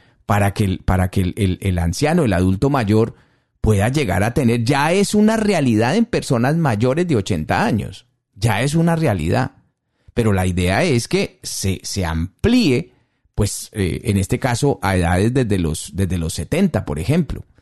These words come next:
¿no? Para que, eh, por lo menos esa ayuda del Estado, porque hay mucha gente que tiene cosas en contra de las ayudas. Yo, yo tampoco entiendo eso de la clase trabajadora.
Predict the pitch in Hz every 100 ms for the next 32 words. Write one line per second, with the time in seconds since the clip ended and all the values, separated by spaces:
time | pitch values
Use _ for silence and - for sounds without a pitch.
0 | _ _ _ _ - 98 117 - 107 98
1 | - 98 - - _ - - 98 - 117
2 | 110 98 123 175 196 190 170 180 165 135
3 | 120 170 208 143 110 101 92 - 113 98
4 | 92 - _ _ _ _ _ _ _ 117
5 | - 101 107 131 160 165 170 160 135 120
6 | 101 117 147 160 160 131 95 95 123 139
7 | 151 110 78 87 147 151 120 113 117 113
8 | 104 127 135 135 139 139 131 131 131 127
9 | 143 127 104 98 104 110 123 123 95 95
10 | 90 98 107 -